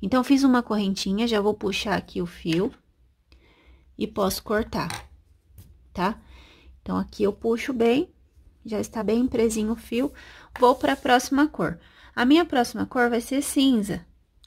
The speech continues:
mas você pode fazer a cor que você quiser e também seguir a sequência aí que você preferir, tá? De cores.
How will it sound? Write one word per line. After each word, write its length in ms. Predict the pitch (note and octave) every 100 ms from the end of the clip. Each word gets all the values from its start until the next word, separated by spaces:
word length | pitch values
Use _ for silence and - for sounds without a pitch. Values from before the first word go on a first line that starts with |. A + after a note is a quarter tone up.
| _
mas 240 | G#3 B3+
você 300 | C#4 D4+ D4
pode 340 | D4 C#4+ C#4+ -
fazer 240 | C4 C4+
a 80 | C4+
cor 220 | C4+ A#3+
que 100 | A#3+
você 260 | B3+ A#3+ A#3+
quiser 540 | A#3 C#4 C4 B3 - _ _ - _
e 80 | D4
também 320 | F4 E4+ C4+
seguir 360 | D4+ C#4 C4 D#4
a 180 | D4+ C4+
sequência 640 | - - - A3 B3+ A3+
aí 100 | G#3+
que 100 | A#3
você 240 | A#3+ A#3+
preferir, 540 | - A#3+ A#3 D4 C#4+ F#3
tá? 220 | F#3+ A#3
De 100 | B3+
cores. 560 | - G3+ E3+ E3 -